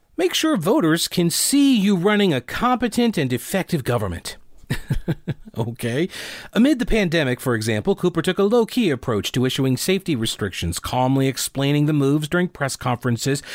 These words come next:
while avoiding scraps with the Trump White House or other drama. He did not try to mimic New York Governor Andrew Cuomo, whose daily televised briefings fluctuated between sitcom and soap opera and led to accusations that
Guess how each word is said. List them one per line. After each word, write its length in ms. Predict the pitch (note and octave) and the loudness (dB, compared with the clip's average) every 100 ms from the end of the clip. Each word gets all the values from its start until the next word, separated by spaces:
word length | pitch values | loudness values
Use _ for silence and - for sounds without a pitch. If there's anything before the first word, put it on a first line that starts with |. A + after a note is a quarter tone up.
| - - | -8 0
while 160 | G3+ | 2
avoiding 400 | G#3+ A#3+ C4 C4 | 2 2 2 2
scraps 720 | - - - G3 G#3 - - | 0 -4 -2 -2 -2 -4 -6
with 80 | G#3+ | -4
the 80 | G#3+ | -4
Trump 340 | - G3 F#3+ | -2 -2 0
White 220 | E3+ F3 D#3 | 0 0 0
House 280 | E3+ E3+ | -2 0
or 140 | F#3 F3 | -2 -2
other 280 | C3+ C3+ C3+ | 0 2 0
drama. 500 | A#2 D3+ E3+ C#3 G2 - - | 0 2 2 2 0 -10 -12
He 140 | - F3 | -4 0
did 200 | F#3 F#3+ | 0 2
not 240 | G3 G#3+ | 0 -2
try 200 | - G3 | -2 0
to 120 | F#3+ | 2
mimic 400 | F3 E3 E3+ D#3 | 2 2 2 0
New 80 | C#3+ | 0
York 280 | D3+ D#3+ C3 | 2 2 2
Governor 320 | C#3+ D3 B2+ | 0 2 2
Andrew 240 | B2 C3 | 0 -2
Cuomo, 440 | - A#3 B3 D3+ D#3+ _ - | -2 0 2 2 0 _ -2
whose 200 | G#3+ E3+ | 0 2
daily 300 | F#3 F#3+ F#3+ | 2 2 0
televised 580 | - E3+ E3 E3 D3+ | 0 0 2 2 0
briefings 460 | - A3 G#3+ D3+ D#3+ - - | 0 -2 0 0 -2 -6 -20
fluctuated 580 | - - F3+ - E3+ E3 | -8 -4 -2 0 2 2
between 320 | D#3 D#3+ C#3+ | 0 0 0
sitcom 580 | B2+ - A#3+ - F3+ F#3+ | 0 0 -2 -2 0 2
and 120 | F#3+ | 0
soap 280 | - A#3+ A3+ | 0 -2 0
opera 360 | F3+ C3+ G#2+ F#2 | 0 0 -2 -2
and 120 | F#2+ | 0
led 200 | B2 A#2+ | 0 0
to 100 | C3 | 0
accusations 640 | C3+ - G#2+ D#3 F#3 G3 | 0 -2 -2 0 0 0
that 180 | D3 C3 | 0 -2